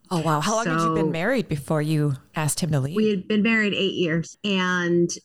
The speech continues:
Speaker 2: I was petrified suddenly raising these two children alone, but I wa-, felt safer and more secure than if he had been there. And so suddenly I needed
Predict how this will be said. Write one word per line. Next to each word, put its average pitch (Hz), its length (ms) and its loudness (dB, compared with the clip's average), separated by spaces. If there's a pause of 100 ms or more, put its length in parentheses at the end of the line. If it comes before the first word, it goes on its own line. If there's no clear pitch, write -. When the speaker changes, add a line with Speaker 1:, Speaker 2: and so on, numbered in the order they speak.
(140)
Speaker 2:
I 180 480 0
was 175 220 0
petrified 196 680 -2
suddenly 170 560 2
raising 160 420 2
these 151 200 2
two 156 120 2
children 151 400 0
alone, 151 560 0 (140)
but 170 300 -2
I 165 180 0
wa-, 165 440 0 (300)
felt 190 380 -2
safer 190 840 -2
and 170 100 2
more 160 160 2
secure 156 460 -2
than 139 160 -2
if 123 120 -2
he 143 120 0
had 143 180 0
been 123 180 2
there. 120 380 0
And 170 260 2
so 180 400 0
suddenly 190 1160 0
I 165 640 0 (160)
needed 185 440 2